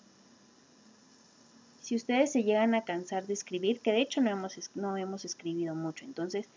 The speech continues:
dan pequeños circulitos, abren y cierran, por favor, abren y cierran, y así evitamos que se canse nuestra manita,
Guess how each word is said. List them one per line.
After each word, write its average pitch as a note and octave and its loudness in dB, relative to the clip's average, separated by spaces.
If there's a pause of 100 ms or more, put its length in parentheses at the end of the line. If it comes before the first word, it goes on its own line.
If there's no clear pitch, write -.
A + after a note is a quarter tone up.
(380)
dan G3+ 2
pequeños F#3+ -2
circulitos, B3+ 0 (100)
abren G3+ 2
y F3+ -6
cierran, G3+ 0 (120)
por F3+ -6
favor, A3+ 0 (240)
abren F#3+ -4
y F#3+ -8
cierran, C#4+ 0 (680)
y F3+ -6
así G#3 0
evitamos G#3 0
que F#3+ -8
se - -12
canse F3 -4
nuestra E3+ -8
manita, D3 -8